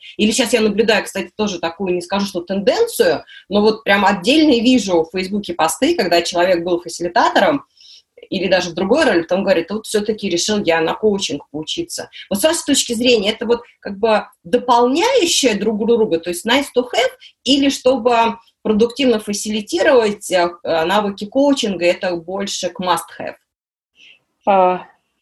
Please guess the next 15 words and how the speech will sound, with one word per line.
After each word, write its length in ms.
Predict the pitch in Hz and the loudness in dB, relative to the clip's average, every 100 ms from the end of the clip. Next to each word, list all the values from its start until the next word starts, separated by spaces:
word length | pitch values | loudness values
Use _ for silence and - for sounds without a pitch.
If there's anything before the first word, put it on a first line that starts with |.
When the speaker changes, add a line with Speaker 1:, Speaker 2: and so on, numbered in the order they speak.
| _ _ _ _ _ _ _ _ _ _ _ _ - | _ _ _ _ _ _ _ _ _ _ _ _ -8
Speaker 2:
задумалась. 840 | 202 226 220 202 170 160 196 - - _ _ _ _ _ _ - - - | 0 2 4 2 4 4 2 -4 -16 _ _ _ _ _ _ -20 -18 -10
А, 320 | 156 156 165 | -4 -2 -2
мне 300 | 185 214 240 | 0 0 0
кажется, 540 | 262 269 247 - 220 | 2 2 0 -4 -6
что 600 | 208 - 214 214 208 208 202 - _ _ _ _ _ _ | -6 -4 0 4 4 2 -2 -12 _ _ _ _ _ _
роль 240 | 196 240 247 | 2 2 2
коучинга 580 | 294 359 - 285 240 | 2 2 2 2 2
преувеличена, 840 | 214 214 214 214 220 208 - 196 185 | 0 0 0 0 0 -2 -2 0 2
роль 220 | 220 220 | 2 0
фасилитации 800 | 220 208 202 202 240 269 269 208 | -4 -4 -2 0 2 0 0 0
в 80 | 196 | 0
отдельности 600 | 190 202 196 180 175 156 | 2 2 2 0 -2 -4
преувеличена. 800 | 160 175 175 190 185 - 175 170 | 2 2 2 0 -4 -6 -4 0
Базовая 560 | 208 226 208 202 202 | 2 2 0 0 0
вещь, 320 | 220 254 247 | 2 0 -2